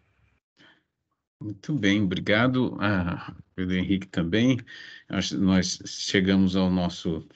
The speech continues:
nosso tempo, né, limite da, da, do evento. Foi um evento muito interessante. Lorraine sempre será muito bem-vinda. É, é, fazia tempo que,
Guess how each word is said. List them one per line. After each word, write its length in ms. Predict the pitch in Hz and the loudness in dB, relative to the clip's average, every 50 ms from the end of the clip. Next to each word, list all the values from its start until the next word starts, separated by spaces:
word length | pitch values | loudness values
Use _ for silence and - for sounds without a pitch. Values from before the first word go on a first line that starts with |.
| _ _ | _ _
nosso 380 | - 98 92 87 87 - - - | -4 -2 0 0 -2 -4 -8 -12
tempo, 500 | - - 107 113 120 113 113 - - 92 | -4 0 2 2 2 2 0 -2 -2 0
né, 200 | 90 104 110 107 | 2 4 4 4
limite 640 | 95 87 82 85 92 107 117 120 113 113 - - | 4 2 2 2 2 4 2 2 0 -2 -6 -8
da, 360 | 92 - 90 82 78 78 80 98 - - - _ | -4 -2 -2 -2 -2 -2 -4 -6 -8 -14 -18 _
da, 480 | - 87 87 82 82 82 - - 85 - - _ - - - - - - - - - - - | -10 -6 -4 -4 -4 -4 -6 -8 -12 -16 -18 _ -20 -20 -20 -20 -20 -20 -20 -20 -20 -14 -10
do 220 | - 82 87 92 | -6 0 2 4
evento. 560 | 92 87 87 85 90 101 113 117 117 113 - | 4 4 2 2 4 4 6 4 4 2 -2
Foi 260 | 95 - - 98 95 92 | -8 -4 0 2 4 4
um 140 | 90 90 | 4 4
evento 400 | 90 87 85 92 92 92 92 - | 2 2 2 2 2 2 0 0
muito 320 | 87 87 98 110 110 107 - | 2 4 4 4 2 0 -2
interessante. 960 | - _ - 101 90 82 - - - - 98 101 107 113 107 98 - - 95 | -10 _ -2 0 0 0 -2 -4 -2 0 2 4 4 4 2 0 -2 -2 -2
Lorraine 400 | 95 90 90 85 87 95 98 95 | 0 2 2 4 6 6 6 6
sempre 380 | 92 - - 110 104 95 - - | 4 4 2 2 2 2 0 -2
será 280 | - 101 92 92 90 | 0 0 2 2 2
muito 380 | 87 87 87 95 101 101 - - | 2 4 4 4 2 0 -2 -2
bem-vinda. 960 | - 92 85 80 85 92 90 95 104 107 107 104 101 104 104 101 95 - - | 0 0 2 0 0 0 2 4 4 4 4 4 4 4 4 4 4 2 0
É, 1200 | - 85 85 80 82 82 82 85 - - - - - - - - - - _ - - 85 82 80 78 | -4 -4 -4 -4 -4 -4 -6 -8 -12 -18 -20 -20 -20 -20 -20 -20 -20 -20 _ -8 -6 -4 -2 -2 -2
é, 40 | 78 | -4
fazia 480 | - - 92 87 82 90 92 90 85 | -2 -2 0 0 2 2 2 2 0
tempo 480 | 87 - - 104 107 110 110 104 - - | 0 0 2 2 4 4 2 -2 -6 -10
que, 320 | - - 98 92 82 73 | -8 -4 -4 -2 -2 -4